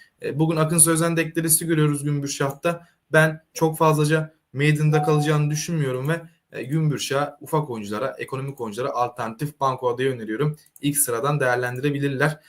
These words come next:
Eğer rakip noktasına geniş oyuncular, e, safkan yazacaksa yedi numaralı Tabip Bey ile başlayabiliriz. Bugün kapalı gözlük takısını alarak da koşacak ve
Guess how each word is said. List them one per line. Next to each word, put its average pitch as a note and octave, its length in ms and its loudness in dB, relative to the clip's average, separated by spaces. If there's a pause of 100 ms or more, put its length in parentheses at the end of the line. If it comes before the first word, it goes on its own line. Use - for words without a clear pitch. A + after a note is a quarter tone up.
(180)
Eğer F#3 260 8
rakip G3 260 0
noktasına F3+ 480 -2
geniş D#3+ 360 -4
oyuncular, D#3+ 340 0 (400)
e, - 40 -16 (840)
safkan D#3+ 400 2
yazacaksa E3+ 720 0 (160)
yedi C#3 280 0
numaralı D#3+ 280 0
Tabip D3+ 320 0
Bey D#3 120 2
ile D#3+ 120 2
başlayabiliriz. D#3+ 800 -2 (420)
Bugün D3+ 320 0
kapalı D3+ 340 2
gözlük D3 420 0
takısını D#3+ 520 0 (140)
alarak D#3+ 500 2 (140)
da B2 140 -4
koşacak C3+ 520 -6
ve G3+ 160 -2